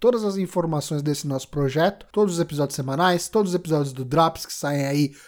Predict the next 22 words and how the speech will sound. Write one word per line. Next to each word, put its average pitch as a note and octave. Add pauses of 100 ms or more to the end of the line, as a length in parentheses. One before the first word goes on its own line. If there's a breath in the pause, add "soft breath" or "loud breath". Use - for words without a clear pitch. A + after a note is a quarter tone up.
(260 loud breath)
logo E3
após, G3
no F3
dia D#3+
seguinte E3+ (240 soft breath)
da D3
transmissão D#3
do C4
Raw, F3
do E3
SmackDown E3+
e F3
agora G3
do F3
N E3
X -
T F3
da D3+
A G#3
E G3+
W E3
Dynamite. F3